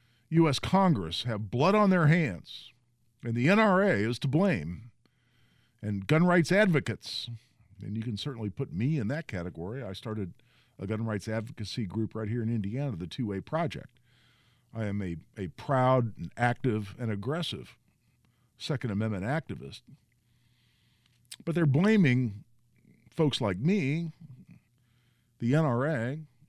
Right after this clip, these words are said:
Republican lawmakers, because we either resist or, with respect to lawmakers, they have not passed gun control,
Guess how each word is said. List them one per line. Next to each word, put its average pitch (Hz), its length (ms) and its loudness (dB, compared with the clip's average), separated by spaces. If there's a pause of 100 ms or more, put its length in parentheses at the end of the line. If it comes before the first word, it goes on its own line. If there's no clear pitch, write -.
(420)
Republican 131 500 0
lawmakers, 127 640 0
because 117 460 0 (400)
we 139 160 -2
either 143 200 4
resist 127 800 2 (280)
or, 113 340 0 (360)
with 117 160 -8
respect 110 300 -6
to 107 80 -6
lawmakers, 135 640 2 (320)
they 127 160 -2
have 131 240 2
not 104 280 -4
passed 156 560 -6 (1500)
gun 165 220 4
control, 123 720 0